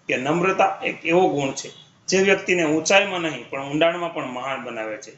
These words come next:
જે વ્યક્તિ પદ, સંપત્તિ કે શક્તિને ધ્યાનમાં લીધા વિના બીજાઓની સાથે આદરપૂર્વક વર્તે છે, માન સન્માન સાથે બીજાઓને રિસ્પેક્ટ આપે છે,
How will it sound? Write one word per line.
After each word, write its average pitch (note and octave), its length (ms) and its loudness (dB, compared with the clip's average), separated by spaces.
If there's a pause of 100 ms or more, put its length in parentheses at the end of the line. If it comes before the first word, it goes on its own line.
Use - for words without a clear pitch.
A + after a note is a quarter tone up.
(360)
જે D3 120 4
વ્યક્તિ C#3+ 420 -2
પદ, F3+ 220 4
સંપત્તિ D3 500 -4
કે C3+ 160 -6
શક્તિને C3+ 520 -2
ધ્યાનમાં C#3+ 440 4
લીધા C#3 200 2
વિના E3 300 -2 (340)
બીજાઓની D3+ 540 2
સાથે C3+ 320 -4
આદરપૂર્વક D#3+ 800 0
વર્તે B2 300 0
છે, A2 240 -12 (260)
માન D3+ 260 2
સન્માન D3+ 420 -6
સાથે C3 300 -4
બીજાઓને C3+ 500 0
રિસ્પેક્ટ B2+ 480 -2
આપે A#2+ 240 0
છે, - 180 -10